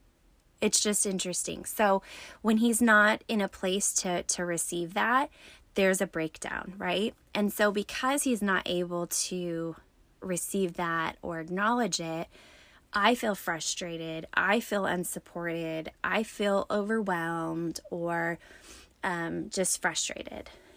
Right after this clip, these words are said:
And I will say that this, this rarely happens. Um, we,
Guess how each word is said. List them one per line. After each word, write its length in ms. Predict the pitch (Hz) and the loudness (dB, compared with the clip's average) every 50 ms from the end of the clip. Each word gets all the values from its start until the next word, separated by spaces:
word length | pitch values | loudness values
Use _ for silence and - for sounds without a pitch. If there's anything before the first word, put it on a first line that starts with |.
| - _ _ - | -20 _ _ -4
And 580 | 196 196 190 185 185 180 180 175 180 180 175 - - _ _ _ - _ _ | -2 0 0 0 0 0 0 -2 -2 -4 -4 -6 -10 _ _ _ -20 _ _
I 80 | - 214 | 2 4
will 160 | 214 214 214 | 4 4 2
say 260 | 208 - 208 196 196 | 2 2 0 0 0
that 180 | 190 190 - - - - _ _ | 0 -2 -4 -6 -10 -20 _ _
this, 440 | - 202 - 185 170 - - - - | -10 -2 0 0 0 0 -2 -4 -6
this 220 | - 208 190 185 - | -4 -2 -2 -2 -2
rarely 460 | 185 180 180 180 180 185 185 185 180 | -2 -2 0 2 2 2 2 2 0
happens. 720 | 160 - 170 165 160 - - 196 202 208 226 233 240 - - - | 0 0 -2 -2 -2 -2 -2 -2 2 2 2 2 0 -2 -8 -6
Um, 300 | 190 175 170 170 165 160 _ _ _ - - - - - _ _ - - | -6 -6 -4 -6 -6 -8 _ _ _ -20 -20 -20 -20 -20 _ _ -2 0
we, 160 | 208 190 | 0 0